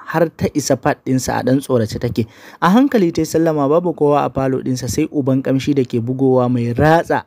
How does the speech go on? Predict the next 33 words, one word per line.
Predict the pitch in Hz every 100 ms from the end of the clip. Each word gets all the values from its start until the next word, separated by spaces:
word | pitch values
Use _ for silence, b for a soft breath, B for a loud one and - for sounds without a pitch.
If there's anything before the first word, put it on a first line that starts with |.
| -
hancin | 135 135 135
mutum | 117 117 131 113
kai | 127
tsaye. | 123 123 110 B B B B -
Ajiyan | 180 247 320
zuciya | 254 240 - 190
ta | 185
sake | 190 190 156
tare | 147 165
da | 165
ƙarasawa | 156 156 143 - 139 127 127
ta | 151
ajiye | 190 170 160 147
masa | 147 143
a | 131
saman | 139 139 123
tebul | 131 127 127
ɗinsa, | 123 123 107 B B -
sannan | 143 151 175
ta | 175
tsaya | 185 175
tana | 165 147 131
jiran | 139 131
fitowar | 131 135 127 117 120
shi. | - 113 b b b
Tana | - - 254
jin | 254 226
tsayuwar | - 160 170 170 180 175 - - - _
ta | 165 131 - _ _ _ _ -
ta | 160
hango | 156 160 156 156
phone | 156 175 156
ɗinsa | 147 147 135